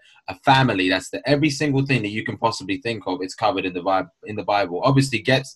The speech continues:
someone to interpret it for you so you understand it the way it's meant to be, in, you know, the way, the way it's meant to be interpreted. Um, but that's what I would say. I'm learning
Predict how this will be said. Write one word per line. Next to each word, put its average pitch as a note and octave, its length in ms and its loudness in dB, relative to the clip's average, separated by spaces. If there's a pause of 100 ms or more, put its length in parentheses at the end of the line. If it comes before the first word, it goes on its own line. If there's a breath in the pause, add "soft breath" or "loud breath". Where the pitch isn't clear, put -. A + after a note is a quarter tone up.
someone A2+ 320 -2
to G#2+ 100 -6
interpret A#2 480 2
it - 180 -4
for F#2+ 140 -2
you F#2+ 100 4
so F#2+ 140 -4
you G2+ 180 0
understand G2+ 540 -2
it F2+ 120 -4 (320)
the G2+ 80 -2
way G#2+ 200 4
it's F#2+ 140 -2
meant G2+ 180 0
to F#2 40 0
be, G2 140 2
in, F#2+ 160 -2
you G2+ 140 -4
know, D#2+ 100 -6 (200)
the G#2 60 -10
way, G#2+ 200 2
the G2+ 80 -10
way A2+ 100 4
it's - 140 -4
meant A#2 240 2
to G#2+ 80 -4
be F#2 340 2 (220 soft breath)
interpreted. F#2+ 680 2 (460 loud breath)
Um, F#2+ 480 2
but A2 80 0
that's B2 220 4
what G#2+ 120 4
I A2 60 6
would G2 160 2
say. F2+ 180 2
I'm A2+ 200 4
learning G#2 420 6